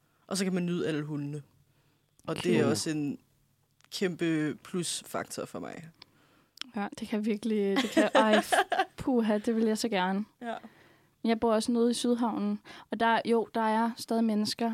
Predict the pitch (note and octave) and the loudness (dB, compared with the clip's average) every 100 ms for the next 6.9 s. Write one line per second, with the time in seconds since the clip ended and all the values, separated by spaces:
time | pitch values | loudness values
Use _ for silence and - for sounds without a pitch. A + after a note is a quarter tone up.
0 | B3+ A3 G#3 A3+ A3 G#3 G#3 G#3 A3 G#3+ | -2 -4 0 0 2 2 2 0 0 0
1 | G3+ G3 - - - - C4+ B3+ B3 A3+ | -2 -2 -6 -18 -14 -2 2 4 2 0
2 | - C#4+ C#4 - C4+ B3+ - G#3+ G#3 A3 | 0 2 2 0 0 0 -2 -2 0 -2
3 | A3+ A#3 A#3 G3+ G#3+ G3+ A#3+ A#3+ A3+ - | -2 -4 -4 -4 -4 -4 -4 -4 -6 -6
4 | A#3 - - C4+ A3+ - _ - - _ | -2 -2 -2 -2 -4 -10 _ -20 -20 _
5 | - A#3+ A#3+ G3+ G3 - - A#3 - G#3+ | -2 2 2 2 0 -4 -6 -6 -4 -4
6 | F3+ F#3+ F#3 F#3 F#3 F3 - - G#3 | -4 -4 -4 -2 -4 -6 -8 -10 -10